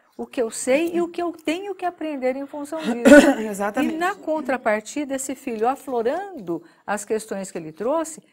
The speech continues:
Speaker 1: ele vai trazer também para os pais o que ele aprendeu, o que ele trouxe, a sua própria bagagem. Então, essa desculpa de "eu não sei o que fazer" não existe. Filho é compromisso. E uma coisa, filho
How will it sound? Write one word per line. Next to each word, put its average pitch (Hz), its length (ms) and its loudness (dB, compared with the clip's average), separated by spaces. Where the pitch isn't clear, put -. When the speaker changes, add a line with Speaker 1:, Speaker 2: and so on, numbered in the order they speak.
Speaker 1:
ele 285 220 -2
vai 220 380 -2
trazer 208 440 -2
também 170 340 -10
para 160 140 -16
os - 140 -16
pais 233 380 -4
o 277 120 -8
que - 160 -8
ele 233 180 -4
aprendeu, 240 720 -2
o 233 120 -8
que - 160 -4
ele 220 180 0
trouxe, 226 640 2
a 240 100 -6
sua 240 260 -4
própria 233 340 -6
bagagem. 226 640 -4
Então, 339 320 -4
essa 392 240 -2
desculpa 277 520 -2
de 247 80 -2
"eu 262 80 -2
não 247 120 -6
sei 233 240 2
o 220 60 -4
que 214 120 -8
fazer" 180 380 -2
não 370 100 -8
existe. 311 640 -2
Filho 359 340 2
é 415 80 -2
compromisso. 392 800 -4
E 262 120 -4
uma 359 220 -2
coisa, 269 540 -2
filho 311 500 0